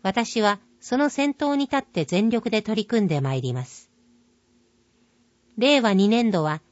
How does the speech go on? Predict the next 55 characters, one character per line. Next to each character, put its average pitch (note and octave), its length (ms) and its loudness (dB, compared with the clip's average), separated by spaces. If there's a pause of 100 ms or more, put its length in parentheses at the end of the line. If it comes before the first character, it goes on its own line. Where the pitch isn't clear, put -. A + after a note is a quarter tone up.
(440)
第 B3 260 2
五 A3+ 160 0
次 F#3+ 160 -2
基 - 160 -6
本 A3+ 260 0
構 A3 220 0
想、 D3+ 380 -6 (340)
前 C4 220 2
期 G3 180 -8
基 - 140 -20
本 B3 260 0
計 B3 200 -2
画 D3 360 -10 (400)
を E3+ 80 -4
は D3+ 180 -6
じ D#3+ 140 -4
め、 D3+ 220 -4 (520)
市 - 160 -8
政 B3 340 0
の A3 220 0
様 C#4 360 0
々 C#4 260 2
な G#3 100 2
分 A3+ 280 0
野 F3+ 140 0
の D#3 200 -4 (100)
個 G#3 120 -6
別 B3+ 220 -4
計 C#4+ 220 -2
画 G#3 240 -4
に D#3+ 140 0
お D3+ 100 0
い E3+ 80 -2
て E3+ 180 -6
も、 C3+ 200 -8 (540)
今 A#3 260 0
後 G#3 200 0 (380)
五 G3+ 160 2
年 C4 240 0
間、 D3 300 -4 (440)
十 C4+ 240 0
年 D4 220 0
間 G#3 240 0
の D#3+ 140 0
取 G3+ 220 -6
り - 20 -10
組 B3 200 -4
み - 20 -6
方 B3+ 220 -2
針 F3 280 -4
等 F3+ 340 -2
を C3 60 -4
検 E3+ 320 -6
討 D#3+ 180 -2
し、 - 260 -12